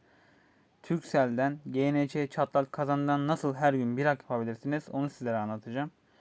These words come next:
Öncelikle arkadaşlar hepinizden özür diliyorum. Yaklaşık iki aydan beri video atamıyordum.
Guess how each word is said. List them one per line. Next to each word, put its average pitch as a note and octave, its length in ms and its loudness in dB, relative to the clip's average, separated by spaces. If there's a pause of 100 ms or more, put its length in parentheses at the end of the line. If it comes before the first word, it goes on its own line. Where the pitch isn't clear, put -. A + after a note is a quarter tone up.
(440)
Öncelikle E3+ 480 4
arkadaşlar D3+ 460 0
hepinizden C#3+ 440 2
özür C#3 160 0
diliyorum. C3+ 420 2
Yaklaşık C3 460 -4
iki C3+ 200 -2
aydan B2+ 280 2
beri A#2 220 -2
video A#2+ 220 0
atamıyordum. B2 540 -2